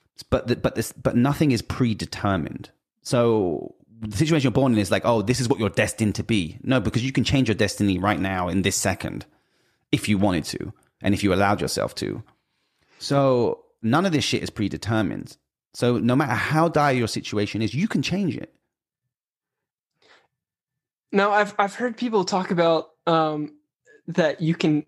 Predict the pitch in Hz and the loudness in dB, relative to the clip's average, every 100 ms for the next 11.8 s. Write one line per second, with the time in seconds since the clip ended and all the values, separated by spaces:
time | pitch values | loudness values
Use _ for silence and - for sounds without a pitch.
0 | - 170 170 156 - 190 175 165 143 - | -2 -2 0 -2 2 2 2 2 -2 -2
1 | - 156 160 - - - 151 147 156 165 | -2 0 0 -2 -8 -4 0 2 4 2
2 | 170 180 180 190 - 190 170 170 180 196 | 0 -2 -2 -6 0 0 0 -2 0 -2
3 | 185 - - 180 - 175 170 180 175 170 | -4 -8 -4 -4 0 0 0 0 -2 2
4 | 180 185 190 208 139 - 143 151 82 78 | 2 2 -2 -2 -2 0 0 0 -2 -6
5 | - 135 139 123 156 180 165 170 143 - | -4 0 2 2 2 2 -2 -2 -4 -2
6 | 190 - - 202 208 214 202 202 170 165 | -6 -6 -2 0 0 -2 -4 -2 -4 -2
7 | 156 160 - - - _ _ _ _ _ | -4 -6 -20 -20 -20 _ _ _ _ _
8 | _ _ _ _ _ _ _ - 175 151 | _ _ _ _ _ _ _ -2 0 2
9 | 208 165 165 147 127 117 123 110 - 117 | 0 2 2 2 2 0 0 -2 -2 -2
10 | 110 117 113 107 107 101 87 78 - - | 0 2 0 0 -2 0 0 -2 -6 -20
11 | _ _ - _ _ - - | _ _ -20 _ _ -14 -2